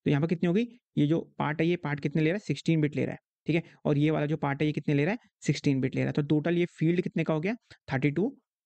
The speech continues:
बिट का ये फील्ड हो गया। फिर चेकसम होता है, ये भी आपका सिक्सटीन बिट का होता है, और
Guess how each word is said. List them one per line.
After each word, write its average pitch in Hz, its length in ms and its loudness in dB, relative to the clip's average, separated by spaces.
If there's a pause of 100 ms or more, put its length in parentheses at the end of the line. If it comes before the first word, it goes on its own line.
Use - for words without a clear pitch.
(240)
बिट 139 180 2
का 147 100 -2
ये 156 180 0 (240)
फील्ड 135 200 2
हो 113 60 -4
गया। 139 160 -6 (280)
फिर 170 140 2
चेकसम 170 380 -2
होता 175 180 0
है, 202 60 0
ये 139 140 2
भी 143 80 0
आपका 156 260 -2 (200)
सिक्सटीन 160 320 0
बिट 156 140 -2
का 170 100 0
होता 170 180 -4
है, 214 60 -6 (260)
और 160 200 -2